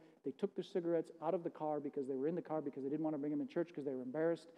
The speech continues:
And they threw them away, and they never had a craving or a smoke again. Because God showed clearly what he was gonna do.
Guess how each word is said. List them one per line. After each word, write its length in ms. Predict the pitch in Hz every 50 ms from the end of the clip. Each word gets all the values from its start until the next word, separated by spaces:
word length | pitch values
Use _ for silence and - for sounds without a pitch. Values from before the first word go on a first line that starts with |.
| - - - - -
And 100 | - 143 147
they 60 | 139
threw 240 | - - - 190 185
them 140 | 175 165
away, 220 | 160 156 160 156 151
and 100 | 143 135
they 100 | 127 123
never 340 | 123 123 135 147 156 170 175
had 200 | 147 139 147 147
a 60 | 143
craving 420 | - - 151 151 147 135 151 147
or 100 | 135 127
a 40 | 120
smoke 320 | - - - 139 131 127 139
again. 180 | 120 120 117 107 - _ _ _ _ _ _ _ _ _ _ _ _ _ _ - - _ _ _ _ _ _ _ _ _ _ _ _ _ _ -
Because 240 | 196 196 196 185 143
God 280 | 131 170 151 151 143 - - -
showed 680 | - - - - - - 302 302 240 165 147 139 147 - - - - -
clearly 480 | - - 254 285 277 226 165 156 175 - - -
what 260 | - 151 202 214 208 214 -
he 140 | - - 208
was 180 | 160 180 180 147
gonna 240 | 131 180 156 170
do. 260 | 185 - 262 277 214